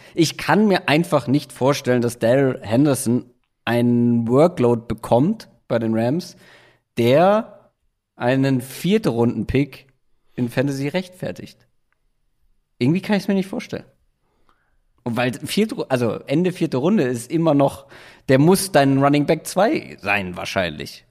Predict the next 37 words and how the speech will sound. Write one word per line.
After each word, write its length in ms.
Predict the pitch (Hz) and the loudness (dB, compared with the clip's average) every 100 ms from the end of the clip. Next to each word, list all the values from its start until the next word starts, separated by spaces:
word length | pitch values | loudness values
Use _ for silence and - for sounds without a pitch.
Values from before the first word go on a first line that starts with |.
| _ | _
So. 200 | - - - _ _ _ _ _ _ _ _ _ _ _ _ - | -12 -12 -16 _ _ _ _ _ _ _ _ _ _ _ _ -12
Und 160 | 98 - - | -10 -10 -10
das 220 | 104 - | -12 -8
ist 280 | 170 - 139 | -8 -6 -2
relativ 440 | 160 160 - 131 | 0 0 -2 -10
früh 240 | - 175 | -6 -6
für 200 | 170 127 | -4 -6
einen, 260 | 123 135 139 | -2 -2 -2
wo 100 | 131 | -4
ich 100 | 127 | -4
mir 140 | 123 | -4
ganz 360 | 110 - 147 151 | -4 -2 0 0
unsicher 440 | 147 151 127 117 | -2 0 0 -2
bin, 200 | 107 120 120 - - 120 | -2 -2 -2 -12 -20 -14
weil, 500 | - 120 123 120 117 - _ _ _ _ _ | -2 2 4 2 0 -8 _ _ _ _ _
ich 120 | 120 | 0
meine, 220 | 127 143 | 2 2
ist 100 | 151 | 0
ja 80 | 147 | 0
nicht 220 | 139 120 - | 0 -2 -2
so, 180 | 156 | 0
dass 160 | 135 117 | 0 -2
er 60 | 117 | -2
noch 160 | 110 | -2
nie 140 | 117 117 | -2 -2
die 80 | |
Chance 460 | 107 - 147 120 - | -4 -2 -2 -2 -4
hatte, 180 | 87 82 | -6 -6
bei 120 | 87 | -4
den 160 | 87 85 | -4 -4
Rams 300 | 87 - - | -6 -8 -14
zu 100 | - | -12
überzeugen. 560 | 101 - 95 - - - _ _ _ _ _ | -12 -10 -8 -8 -12 -20 _ _ _ _ _
Aber 220 | - 95 | -16 -8
hat 120 | 110 | -4
er 80 | 165 | -4
das? 360 | 269 233 - | -6 -8 -16